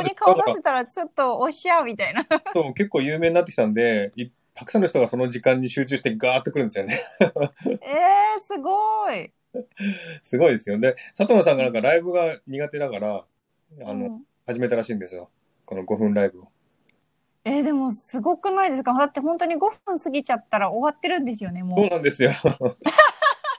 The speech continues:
Speaker 1: だから五分に入んないと入れないんですよ。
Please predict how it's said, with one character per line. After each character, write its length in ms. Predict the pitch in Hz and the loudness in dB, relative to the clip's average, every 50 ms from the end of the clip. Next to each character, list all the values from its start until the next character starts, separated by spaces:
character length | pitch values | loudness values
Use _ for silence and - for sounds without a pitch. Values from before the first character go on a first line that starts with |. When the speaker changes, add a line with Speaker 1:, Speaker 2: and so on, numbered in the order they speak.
| _ - 508 453 _ _ _ _ _ _ _ _ _ - - 254 262 262 262 240 220 196 - - | _ -16 -18 -18 _ _ _ _ _ _ _ _ _ 0 0 2 2 2 0 0 0 -2 0 0
Speaker 1:
だ 100 | 170 - | 2 2
か 60 | 156 | 2
ら 60 | 131 | 4
五 160 | 131 185 202 | 4 4 4
分 220 | 190 208 190 175 165 | 4 4 0 2 0
に 80 | 151 | -2
入 160 | 135 160 165 | 0 0 0
ん 40 | 160 | 2
な 100 | 143 135 | 2 2
い 100 | 123 110 | 0 0
と 400 | - 143 139 131 113 101 - _ - - - _ _ _ _ _ _ | -2 -4 -2 0 -2 -2 -4 _ -12 -14 -14 _ _ _ _ _ _
入 120 | - 131 139 | -2 -2 -2
れ 60 | 143 | 0
な 100 | 131 110 | -2 -2
い 40 | 104 | -4
ん 20 | 95 | -4
で 40 | |
す 120 | - - 90 | -10 -16 -20
よ。 100 | 87 | -20